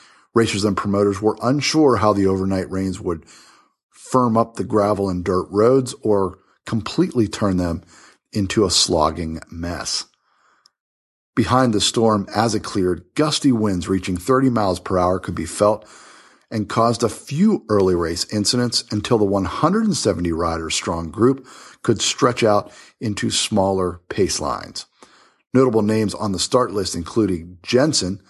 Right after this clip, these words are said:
multi-time Kanza winner Dan Hughes, legendary elite road and cyclocross rider Steve Tilford, as well as a huge host of regional road and cross stars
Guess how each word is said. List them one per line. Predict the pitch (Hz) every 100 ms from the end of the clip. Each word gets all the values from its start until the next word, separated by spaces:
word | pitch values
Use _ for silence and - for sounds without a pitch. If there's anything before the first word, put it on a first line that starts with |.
| - - _ _ _
multi-time | 110 139 202 233 220 - 110 101 92
Kanza | - 123 117 98 95
winner | 98 90
Dan | 82 95 87 78
Hughes, | 82 143 151 151 147 - - - _ -
legendary | 127 131 110 104 98
elite | 85 85 104 -
road | 90 101 101 90
and | - 80
cyclocross | - 135 160 98 - 87 78
rider | 90 82 67
Steve | - 90 73 -
Tilford, | - 180 - 85 80 - - - -
as | 95
well | 110 117 104
as | 120 117
a | 127
huge | 120 - 123 139 -
host | 92 - - - - -
of | 92 87
regional | 104 104 104 85
road | 87 101 101
and | - 82
cross | - 135 127 -
stars | 95 82 82